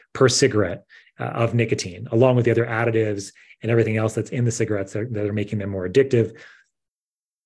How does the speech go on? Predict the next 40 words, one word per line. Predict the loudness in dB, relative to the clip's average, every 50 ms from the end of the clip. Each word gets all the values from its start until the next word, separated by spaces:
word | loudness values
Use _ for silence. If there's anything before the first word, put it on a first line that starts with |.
| _ _
along | 4 4 6 6 6 4
with | 2 0
the |
fact | 0 0 0 0 0
that | -2 -4 -4
you're | -6
smoking | -8 -8 -2 0 2 2 2 0 -2 -4 -4
it | -4 -6 -8 -10
as | -10 -6 -2
well. | -2 -2 0 -2 -2
And | -4 -6
smoking | -4 -2 0 0 0 -2 -4 -6 -4
anything | -4 -2 -2 -2 -4 -4 -6
is | -6 -6
gonna | -8 -8 -8 -4
make | -4 -4 -2 -2
it | -4 -6
hit | -4 -6 -8 -6 -6
the | -12
system | -4 -4 -4 -2 -2 -4 -6 -6 -8 -10 -14 -20 -20 -20 -8 -4
much | -2 -2 -2 -2
faster | -2 -2 -2 -2 -2 -2 -2 -2
than | -2 -4
a | -4
buccal | -4 -4 -4 -4 -6
troche. | -2 2 4 4 4 4 0 0 0 -4 -14 -20 -20 _ _ _ _ _ _
These | 0 0 0
troches, | 4 4 4 4 4 2 -2 -2
by | -2 -2 -2
the | -2 -2
way, | -2 -2 -2 -4 -4 -6 -10 -16 _ _ _ _
dissolve | -2 2 2 4 4 4
between | 2 2 0 0 -2
your | -2 -2 -4
upper | -4 -2 -2 -2
cheek | -4 -2 -2 -2 -2 -2 -6 -10
and | -10 -10 -4 -2
gum. | 0 0 2 0 -2 -4 -6 -10 -10 _ _ -20 -20 _ _ _
That's | -2 -2 -2 0 0
why | 0 0 0 0 -2 -2 -4